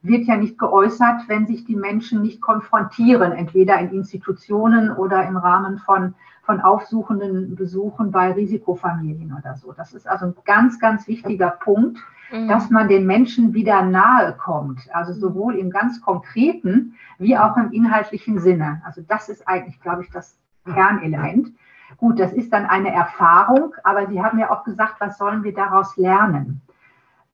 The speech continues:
Speaker 1: Ich würde mir wünschen, äh, dass die Ö-G-D-Gesetze, die ja die Grundlage sind für die Arbeit der Gesundheitsämter,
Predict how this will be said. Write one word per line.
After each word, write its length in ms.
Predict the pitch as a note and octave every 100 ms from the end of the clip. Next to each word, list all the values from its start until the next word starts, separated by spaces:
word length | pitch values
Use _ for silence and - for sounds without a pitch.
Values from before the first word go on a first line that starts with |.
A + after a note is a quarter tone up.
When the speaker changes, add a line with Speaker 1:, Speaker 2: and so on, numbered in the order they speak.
| _ _
Speaker 1:
Ich 200 | A3+ A3+
würde 240 | B3+ C4 A3
mir 260 | G3 F3
wünschen, 460 | F3+ A#3 B3+ - F4 G4 - _ _ _ _ _ _ -
äh, 360 | A3+ A3 A3 A3+ - - _ _ _
dass 640 | F#3 G3+ A#3 - - _ _ _ _ _ _
die 520 | G#3 G#3 G#3 G#3 - _ A#3
Ö-G-D-Gesetze, 880 | A#3 A#3 G#3 B3+ A#3 F#3+ F3+ - F#3+
die 80 |
ja 120 | G3+ G3
die 120 | F#3+
Grundlage 640 | G3+ A#3+ A#3 F3+ E3+ F3
sind 300 | D#3 D#3+ D#3+
für 100 | -
die 140 | F3+ E3
Arbeit 320 | F#3 F3+ F#3
der 80 | F3+
Gesundheitsämter, 1080 | F3+ G3 G#3 E3 D3+ D3+ E3+ G3+ G#3+ B3+